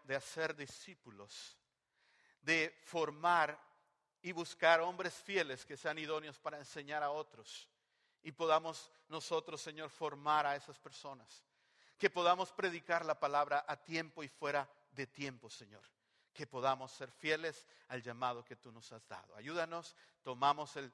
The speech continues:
el reto, el compromiso esta mañana y pedimos tu gracia para lograrlo. En el nombre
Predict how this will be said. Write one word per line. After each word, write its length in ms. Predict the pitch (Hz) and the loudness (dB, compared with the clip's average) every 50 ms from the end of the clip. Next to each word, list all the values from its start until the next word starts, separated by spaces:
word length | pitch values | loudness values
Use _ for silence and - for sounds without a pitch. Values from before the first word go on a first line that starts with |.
| _ - | _ -14
el 140 | 143 127 107 | -14 -12 -4
reto, 460 | 120 139 151 156 151 - 165 160 - | 2 2 2 2 2 -2 -10 -10 -10
el 120 | 156 139 - | -10 -14 -12
compromiso 580 | 135 123 113 131 123 120 135 147 143 - 156 | -12 -12 -10 -10 -10 -10 -10 -10 -12 -12 -14
esta 200 | 135 - - 147 | -14 -10 -10 -8
mañana 500 | 131 131 131 139 151 165 165 170 170 160 - - - - _ _ - | -8 -6 -6 0 0 0 0 0 -2 -4 -6 -14 -20 -20 _ _ -10
y 200 | 139 139 147 143 | -8 -6 -6 -6
pedimos 480 | _ - 135 127 131 131 135 131 - - | _ -8 -8 -8 -8 -8 -10 -12 -14 -14
tu 120 | 131 120 | -14 -8
gracia 460 | 117 123 123 120 117 - - 117 110 | 0 2 2 2 2 -2 -10 -12 -10
para 180 | - 110 113 110 | -8 -6 -6 -6
lograrlo. 540 | 107 107 104 101 101 95 92 92 95 98 98 | -8 -8 -12 -10 -10 -10 -10 -12 -16 -20 -16
En 80 | 101 | -14
el 180 | 110 107 107 110 | -14 -14 -12 -10
nombre 460 | 123 131 135 127 123 131 127 127 127 | -8 -8 -8 -8 -10 -14 -16 -16 -16